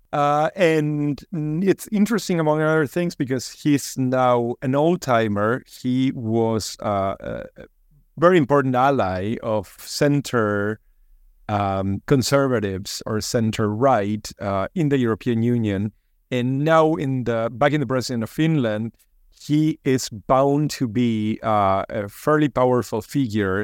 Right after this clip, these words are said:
in the coming European Council and Parliament. Um, so I think that that is actually pretty significant news. The other piece of news is, uh, Europe's deal with Mauritania, uh, an immigration deal, uh, which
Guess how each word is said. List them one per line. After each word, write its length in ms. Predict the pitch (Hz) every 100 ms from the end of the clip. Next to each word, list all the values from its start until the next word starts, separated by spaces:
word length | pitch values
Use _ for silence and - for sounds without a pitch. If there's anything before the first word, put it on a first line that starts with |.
| -
in 200 | 127 117
the 100 | 113
coming 560 | - 110 101 101 98 98
European 920 | 98 90 - 101 95 87 90 90 104
Council 580 | 185 214 190 170 156 160 _ -
and 280 | 143 165 156
Parliament. 760 | 113 104 95 82 87 95 92 -
Um, 760 | 110 98 98 95 95 98 95 101 _ _ _ _
so 300 | - 123 117
I 100 | 120
think 180 | 123 147
that 140 | 120 123
that 160 | 131
is 200 | 123 101
actually 320 | 117 101 113
pretty 280 | 101 110 98
significant 640 | 92 104 101 107 95 92 -
news. 280 | 98 92 -
The 100 | 123
other 280 | 139 156
piece 220 | 123 135 127
of 160 | 110
news 360 | 151 165 160 -
is, 420 | 135 123 117 - _ _ _ -
uh, 200 | 110 107
Europe's 480 | 139 135 147 135 -
deal 280 | 117 131 131
with 160 | 123 113
Mauritania, 1000 | 113 117 117 139 135 147 101 92 110 127
uh, 340 | - 104 104 104
an 120 | -
immigration 640 | 117 110 131 135 120 113 104
deal, 500 | 107 101 92 117 - _ _ _ -
uh, 240 | 107 101 104
which 560 | 107 113 101 - -